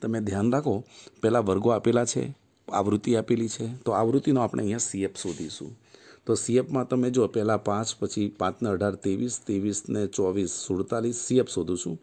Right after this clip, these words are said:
સુડતાલીસમાં સાત ઉમેરો એટલે ચોપન, ચોપનમાં પાંચ ઉમેરો એટલે ઓગણસાઠ ને ઓગણસાઠમાં એક ઉમેરો એટલે સાઠ. હવે તમારે અહીંયા આપણને જે કીધું છે મિત્રો કે મધ્યસ્થ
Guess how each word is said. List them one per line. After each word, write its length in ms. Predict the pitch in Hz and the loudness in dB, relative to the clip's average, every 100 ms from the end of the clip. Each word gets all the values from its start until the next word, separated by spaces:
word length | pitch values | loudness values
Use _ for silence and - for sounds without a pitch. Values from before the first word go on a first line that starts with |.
| - - - - | -14 -20 -20 -16
સુડતાલીસમાં 640 | - 107 107 123 120 - 110 | -4 -2 0 0 0 0 -2
સાત 300 | - 101 104 | 0 -2 0
ઉમેરો 280 | 101 101 101 | 0 2 0
એટલે 180 | 98 95 | 0 -2
ચોપન, 420 | 95 90 - 117 | -2 -2 -2 -2
ચોપનમાં 600 | - 104 - 107 104 98 | -2 -2 0 0 0 -2
પાંચ 280 | 95 92 - | -4 -4 -2
ઉમેરો 280 | 110 107 95 | 0 0 0
એટલે 160 | 98 | 0
ઓગણસાઠ 640 | - 101 113 107 - 87 - | 0 0 0 -2 -4 -6 -4
ને 80 | |
ઓગણસાઠમાં 760 | 87 90 110 107 92 95 - 95 107 | -2 -2 -2 -4 -6 -6 -4 -4 -2
એક 180 | 107 - | -4 -2
ઉમેરો 320 | 92 92 87 | -2 -2 -2
એટલે 320 | 78 90 127 _ - | -4 -8 -10 _ -18
સાઠ. 500 | - - - - - - _ - - - - - - | -12 -10 -10 -14 -20 -20 _ -20 -20 -20 -20 -6 2
હવે 120 | 135 | 2
તમારે 320 | 113 113 151 | 4 4 4
અહીંયા 320 | 139 120 123 | 4 4 2
આપણને 340 | 104 - 120 120 | 0 2 4 4
જે 120 | 113 | 2
કીધું 300 | - 98 123 | 0 2 2
છે 120 | 127 | 4
મિત્રો 400 | 101 90 104 135 - - - - - | 2 2 2 0 -4 -16 -18 -6 0
કે 100 | 101 | 4
મધ્યસ્થ 560 | 92 92 90 131 95 | 4 2 4 4 4